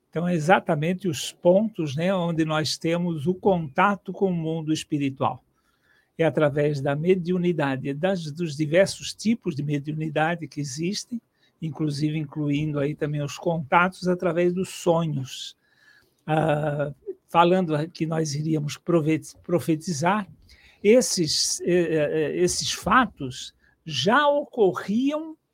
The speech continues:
com a humanidade. A Bíblia tá cheia de, de, né, de, de visões, de anjos, de profetas que,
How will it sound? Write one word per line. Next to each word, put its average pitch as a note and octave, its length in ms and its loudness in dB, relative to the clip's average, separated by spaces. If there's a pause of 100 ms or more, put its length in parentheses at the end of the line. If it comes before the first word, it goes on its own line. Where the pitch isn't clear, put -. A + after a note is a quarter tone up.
(400)
com G#3 400 2
a F#3+ 100 -2
humanidade. G3 800 -2 (400)
A D3+ 100 -4
Bíblia D3 360 0
tá C#4+ 200 -8
cheia F3 800 0
de, D#3+ 260 -4
de, C#3 380 -8 (200)
né, E3 220 -2
de, D#3 220 -6
de D3+ 160 -4
visões, E3 920 0
de D#3 260 -4
anjos, F3 880 -2 (460)
de D#3+ 80 -8
profetas F3+ 1120 4
que, C#3 540 -6